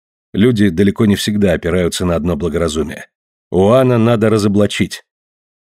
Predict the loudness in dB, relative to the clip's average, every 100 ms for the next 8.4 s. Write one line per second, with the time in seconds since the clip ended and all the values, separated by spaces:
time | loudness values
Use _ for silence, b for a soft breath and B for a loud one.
0 | _ _ -4 0 0 0 0 2 2 2
1 | 2 0 0 2 2 0 -2 0 0 0
2 | -2 -4 -2 -2 -2 -4 -4 -6 -12 _
3 | _ _ _ _ _ _ _ 0 2 4
4 | 2 0 -2 0 -2 0 -2 0 0 0
5 | -2 -4 -4 -2 0 0 0 2 2 0
6 | 0 0 2 0 0 -4 -8 -4 -2 -2
7 | -4 -4 -2 -2 -4 -4 -2 -4 -2 -2
8 | -2 -6 -12